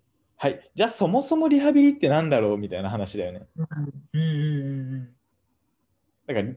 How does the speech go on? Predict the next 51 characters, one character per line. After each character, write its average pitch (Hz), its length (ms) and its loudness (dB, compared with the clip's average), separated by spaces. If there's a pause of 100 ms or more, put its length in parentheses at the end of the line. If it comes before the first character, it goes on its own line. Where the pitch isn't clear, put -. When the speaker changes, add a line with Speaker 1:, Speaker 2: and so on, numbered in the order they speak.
(320)
Speaker 1:
身 330 360 -4
体 339 200 4
機 339 140 -2
能 320 140 2
を 107 120 4
上 117 80 2
げ 175 100 2
る 208 100 2
こ 262 100 2
と 208 120 0
が 104 100 0
リ 101 80 -2
ハ 135 140 0
ビ 160 80 -2
リ 196 140 0
テ 247 120 4
ー - 20 2
シ 147 120 0
ョ 110 60 0
ン - 20 -4
な 117 100 0
の 113 120 -2
か 101 100 -6
み 95 120 -10
た 98 100 -14
い 95 40 -12
な。 95 140 -16 (1200)
Speaker 2:
う 147 60 -2
ん、 - 20 2
う 143 340 -2
ん。 - 200 -18
学 - 220 -8
校 196 160 2
の 196 120 0
ま 190 160 2
ず 139 120 -6
教 170 200 0
育 165 220 -6
が - 120 -2
そ - 140 -10
こ 147 140 -6
は 143 100 0
良 143 120 -2
く 131 120 -12
な 123 140 -10
い - 80 -18
な 113 120 -12
っ - 60 -20
て - 160 0
思 139 180 -2
う。 110 200 -12